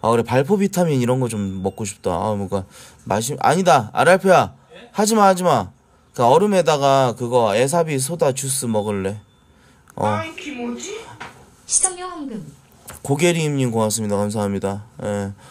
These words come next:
Speaker 1: 아, 나 고민이 있어요, 여러분들. 아, 단톡방 운영하지 말까? 어? 이 씨발놈들이, 나 좋아서 온 새끼들이 지들끼리 뭐 싸우기도 하고, 걔 상녀르 새끼들이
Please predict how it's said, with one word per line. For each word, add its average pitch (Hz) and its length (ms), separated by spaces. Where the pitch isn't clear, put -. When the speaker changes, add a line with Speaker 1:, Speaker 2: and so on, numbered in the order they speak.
Speaker 1:
아, 143 580
나 139 240
고민이 170 360
있어요, 139 220
여러분들. 117 540
아, 113 240
단톡방 160 540
운영하지 160 380
말까? 113 400
어? 165 260
이 131 60
씨발놈들이, 160 1200
나 139 200
좋아서 151 400
온 143 140
새끼들이 127 520
지들끼리 120 720
뭐 101 200
싸우기도 151 600
하고, 120 800
걔 120 240
상녀르 208 520
새끼들이 113 720